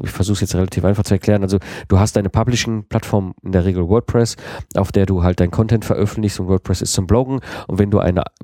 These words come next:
eine Podcast-Funktion dazu haben willst, dann brauchst du eben halt noch ein weiteres Modul. Das ist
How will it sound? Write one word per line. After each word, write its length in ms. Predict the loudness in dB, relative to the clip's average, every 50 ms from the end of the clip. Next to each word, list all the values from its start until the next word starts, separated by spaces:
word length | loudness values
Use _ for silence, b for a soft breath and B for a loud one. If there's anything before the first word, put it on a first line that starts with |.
| -10 -8
eine 180 | -6 -4 -4
Podcast-Funktion 840 | 0 2 2 2 2 2 0 0 0 -2 -4 -4 -2 0 0 2 2
dazu 280 | 2 0 0 2 2 4
haben 240 | 4 2 2 2 0
willst, 240 | 0 0 0 -4 B B B B B
dann 140 | B -2 0
brauchst 280 | 2 2 2 2 2 0
du 60 | 2
eben 300 | 2 2 2 2 2 2
halt 180 | 2 2 0 -2 B B B B B
noch 240 | -2 -2 -2 -4 -8 -20 B B B
ein 400 | B 0 0 0 0 -4 -4 -2
weiteres 380 | 0 0 0 0 -4 -6 -4
Modul. 360 | -2 0 4 6 6 6 6 4
Das 200 | 2 0 -2 -2
ist 240 | -6 -6 -6 -8